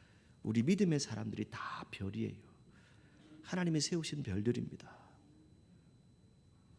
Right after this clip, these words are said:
오늘 한국 교회에 보면 가난한 교인이 많다라고 합니다. 하나님을 잃어버렸어요.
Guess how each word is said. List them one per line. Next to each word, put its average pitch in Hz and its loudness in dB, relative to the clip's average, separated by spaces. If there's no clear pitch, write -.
오늘 127 10
한국 135 6
교회에 117 8
보면 113 8
가난한 139 6
교인이 113 6
많다라고 98 0
합니다. 117 0
하나님을 143 6
잃어버렸어요. 117 6